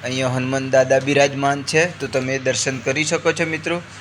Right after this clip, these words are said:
તો આપણે અહીંથી તિલક કરી લેશું સરસ મજાનું. તો મિત્રો, અહીંયા શનિ ચાલીસા આવેલી છે, જે તમે વીડિયોમાં જોઈ શકો છો. તો મિત્રો, આ રીતે સરસ મજાનું મંદિર આવેલું છે. અહીંયા હનુમાન ચાલીસા પણ તમે જોઈ શકો છો વીડિયોમાં.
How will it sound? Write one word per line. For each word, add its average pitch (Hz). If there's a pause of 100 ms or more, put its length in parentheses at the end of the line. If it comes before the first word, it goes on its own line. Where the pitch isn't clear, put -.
(120)
તો 131
આપણે 131
અહીંથી 131
તિલક 135
કરી 147
લેશું 147
સરસ 139
મજાનું. 139 (360)
તો 139
મિત્રો, 139
અહીંયા 127
શનિ 131
ચાલીસા 143
આવેલી 151
છે, 175
જે 127
તમે 131
વીડિયોમાં 135
જોઈ 123
શકો 120
છો. 113 (480)
તો 156
મિત્રો, 170
આ 135
રીતે 139
સરસ 135
મજાનું 127
મંદિર 127
આવેલું 135
છે. 156
અહીંયા 127
હનુમાન 131
ચાલીસા 135
પણ 143
તમે 143
જોઈ 147
શકો 151
છો 147
વીડિયોમાં. 147